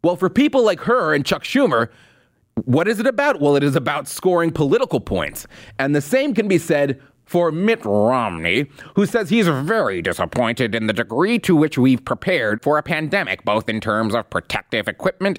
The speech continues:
and in terms of medical devices that would help people once they are infected, he said. Yeah, for them,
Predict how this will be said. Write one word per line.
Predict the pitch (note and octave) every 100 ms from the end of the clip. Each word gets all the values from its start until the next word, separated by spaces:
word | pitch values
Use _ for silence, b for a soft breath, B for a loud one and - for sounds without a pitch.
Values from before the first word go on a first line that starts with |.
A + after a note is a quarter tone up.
| -
and | B2 B2+
in | A2
terms | - A#2 G#2+ F#2+
of | E2+
medical | A2 B2+ - F#2
devices | E2+ E2 E2+ G2+ F2
that | G2
would | F#2
help | - C#3+ -
people | G#2+ - A2
once | F2+ F#2 -
they | -
are | F#2 E2
infected, | G2 E3 D3+ - -
he |
said. | D#2 C#2 C2+ G2 b b b b - _ _ _ _ _
Yeah, | F#3 D3+
for | - E3+
them, | D#3 G3+ A#3+